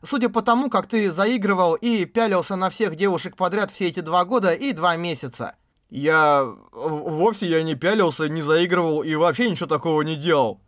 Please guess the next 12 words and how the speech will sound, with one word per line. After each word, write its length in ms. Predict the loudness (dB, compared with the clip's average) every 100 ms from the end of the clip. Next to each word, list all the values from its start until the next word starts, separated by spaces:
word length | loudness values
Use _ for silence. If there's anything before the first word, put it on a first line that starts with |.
| _ -2
После 280 | -2 2
этой 320 | 0 0 0 -2
внезапной 540 | 0 0 0 0 -4
атаки 500 | 0 0 2 0 0
я 340 | -4 0 2
потер 440 | 2 0 0 0 0
губы, 480 | 0 2 4 0 -2 _
потом 360 | -2 0 2 0
вдруг 280 | 0 -2 0
нахмурился. 840 | -2 0 -4 0 0 -2 -6 -10 _ _ _
Нет, 640 | -20 -14 -4 0 2 2 -2 -4
погоди-ка, 680 | 0 2 2 0 0 -2